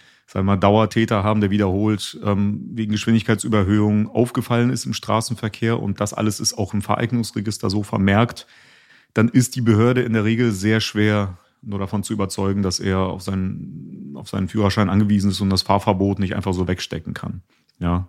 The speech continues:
die Behörde argumentiert da immer mit der sogenannten Denkzettelfunktion. Das heißt, ähm, auf diesen Betroffenen ist wohl nicht mehr anders einzuwirken als mit einem Fahrverbot, selbst wenn es für ihn eine besondere Härte darstellt.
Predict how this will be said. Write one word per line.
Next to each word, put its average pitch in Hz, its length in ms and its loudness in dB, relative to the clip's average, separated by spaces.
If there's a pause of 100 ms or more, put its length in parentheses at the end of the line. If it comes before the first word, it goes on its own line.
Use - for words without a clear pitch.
die 95 60 -2
Behörde 90 400 4
argumentiert 95 480 0
da 98 60 2
immer 92 160 2
mit 90 140 0
der 95 80 0
sogenannten 92 440 2
Denkzettelfunktion. 104 1040 2 (400)
Das - 180 -4
heißt, 92 420 2 (460)
ähm, 90 260 -2
auf - 160 -2
diesen 98 240 0
Betroffenen 98 460 0
ist 98 120 -4
wohl 98 120 2
nicht 95 160 0
mehr 95 140 6
anders 98 440 4
einzuwirken 98 800 2
als 98 200 -2
mit 110 120 -2
einem 98 180 2
Fahrverbot, 101 720 0
selbst 92 320 -4
wenn 98 120 2
es 98 120 2
für - 100 -12
ihn 95 160 -2
eine 92 120 0
besondere 90 420 0
Härte 92 280 0
darstellt. 85 680 -4